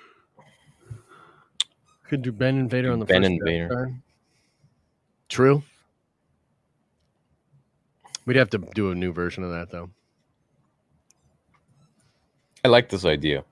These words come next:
Speaker 2: I think
Speaker 1: Yeah,
Speaker 2: we
Speaker 1: man.
Speaker 2: should start with episode two or three.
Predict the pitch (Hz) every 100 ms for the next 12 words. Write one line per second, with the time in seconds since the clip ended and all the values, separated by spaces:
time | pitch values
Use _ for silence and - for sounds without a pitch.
0 | _ _ - - 135 139 110 - 117 110
1 | 95 87 - - 87 80 - 104 80 -
2 | 80 73